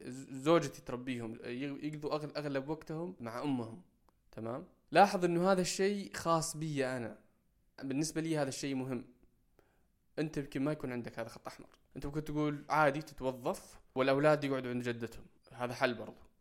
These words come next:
لاحظ الخطوط الحمراء ما هي صح أو خطأ. هي بالنسبة لك أمر مهم جدًا وأنت ما راح تتنازل عنه، غير مستعد للتنازل عنه. ليش معرفتك للخطوط الحمراء مهمة؟ لأنها على طول تقول لك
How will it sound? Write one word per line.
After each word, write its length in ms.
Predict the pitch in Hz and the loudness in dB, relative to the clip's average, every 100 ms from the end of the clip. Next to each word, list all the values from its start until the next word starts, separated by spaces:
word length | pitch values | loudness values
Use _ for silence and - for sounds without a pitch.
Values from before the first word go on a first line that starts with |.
| _ _ _ _ | _ _ _ _
لاحظ 340 | 147 185 170 151 | 8 8 8 0
الخطوط 320 | 151 190 196 | -2 -4 -2
الحمراء 360 | 180 185 208 | -2 2 2
ما 260 | 185 214 226 | 4 4 4
هي 380 | 220 214 - - | 0 -2 -6 -8
صح 440 | - 208 196 - - | -4 -2 -2 -4 -2
أو 140 | 143 | -2
خطأ. 420 | - 156 - - _ _ _ _ _ _ - | -4 -8 -8 -10 _ _ _ _ _ _ -10
هي 360 | 147 160 165 | -6 -2 0
بالنسبة 560 | 160 180 208 202 - 151 | 0 2 2 0 0 0
لك 340 | 127 - - | 0 -2 -4
أمر 260 | 185 190 156 | -2 0 0
مهم 380 | 147 160 247 226 | -2 2 2 2
جدًا 460 | 233 214 269 269 269 _ _ _ _ _ | -2 -4 -4 -4 -6 _ _ _ _ _
وأنت 580 | 139 143 143 185 196 190 | -10 -8 -2 0 0 0
ما 260 | 185 170 185 | 0 0 -2
راح 140 | 175 | -4
تتنازل 380 | - 147 131 113 | -6 -6 -6 -6
عنه، 220 | 113 107 - 147 | -8 -10 -6 0
غير 120 | 156 | 0
مستعد 240 | 147 135 | 0 -4
للتنازل 400 | 123 120 117 - | -8 -8 -10 -12
عنه. 180 | - - - _ _ _ _ 147 | -18 -20 -20 _ _ _ _ 0
ليش 200 | 175 180 | 2 4
معرفتك 480 | 160 170 165 147 | 4 2 -2 -4
للخطوط 400 | 127 - 147 - | -6 -8 -12 -4
الحمراء 420 | 135 135 135 127 117 | -2 0 2 2 2
مهمة؟ 460 | 127 139 117 135 - _ _ _ | 0 2 0 -4 -12 _ _ _
لأنها 380 | - 147 185 185 | -2 2 4 2
على 300 | 170 190 185 | 4 4 4
طول 320 | 180 180 147 | 4 0 0
تقول 320 | - 139 117 - | -2 -4 -6 -6
لك 220 | - | -14